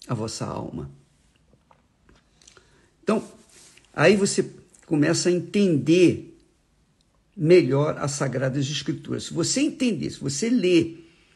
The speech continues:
a Bíblia com essa visão, sob essa ótica, você vai entender muito além do que você tem entendido até então. Porque toda a Bíblia, de capa a capa,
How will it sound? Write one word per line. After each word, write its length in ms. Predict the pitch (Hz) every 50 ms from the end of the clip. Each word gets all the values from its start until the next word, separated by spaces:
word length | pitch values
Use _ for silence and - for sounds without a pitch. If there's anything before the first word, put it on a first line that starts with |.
| _ _ _ -
a 140 | - 151 147
Bíblia 600 | 127 107 117 147 151 139 110 - - 113 - - _ _ _ _ _
com 160 | - - 147 165
essa 320 | 180 233 208 - - 165
visão, 640 | 131 120 117 104 90 110 147 170 170 156 139 - - - - - _ _ _
sob 320 | - - - 147 131 147 151
essa 260 | 151 143 - - 117
ótica, 600 | 139 156 180 185 196 - - - - - 107 - - - - - _
você 140 | - - 175
vai 140 | 139 220 240
entender 480 | 254 254 - 247 226 208 170 180 220 214
muito 880 | 214 233 302 370 427 494 508 523 571 571 523 - - - 392 427 330
além 640 | 233 247 247 247 214 208 214 220 240 262 285 320 311
do 100 | 226 254
que 140 | 247 - 214
você 260 | 185 196 190 - 185
tem 280 | 151 - - 180 185 180
entendido 560 | 160 - 170 165 156 131 120 143 151 135 -
até 180 | - - - 135
então. 400 | 135 131 - - 101 101 80 - - _ _ _ _ _ _ _ _ _ _ _ _ _ _ _ _ _ _ _ _ _ _ _
Porque 280 | - 170 - - 214 202
toda 520 | 208 - - 339 330 330 285 226 247 196
a 40 | 151
Bíblia, 680 | 127 107 113 156 214 233 170 123 127 110 107 95 - - - _ _ _ _ _ -
de 120 | 123 135
capa 600 | 143 - - - 180 202 226 240 226 - - 147 -
a 200 | - - 151 143
capa, 760 | - - - 143 160 175 175 - - - - - - -